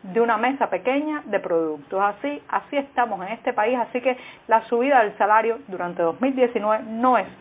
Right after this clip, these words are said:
no es una buena noticia, porque simplemente la vida, el costo del día a día, el costo de alimentarse está volando, está totalmente disparado en este país.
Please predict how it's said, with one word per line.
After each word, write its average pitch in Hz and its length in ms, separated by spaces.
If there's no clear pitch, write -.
no 254 100
es 254 60
una 254 160
buena 220 340
noticia, 208 500
porque 196 460
simplemente 220 800
la 202 220
vida, 190 460
el 196 200
costo 254 440
del 185 200
día 208 220
a 175 40
día, 185 380
el 214 140
costo 262 340
de 196 60
alimentarse 175 840
está - 460
volando, 196 680
está 226 360
totalmente 226 760
disparado 196 800
en 165 200
este - 340
país. - 260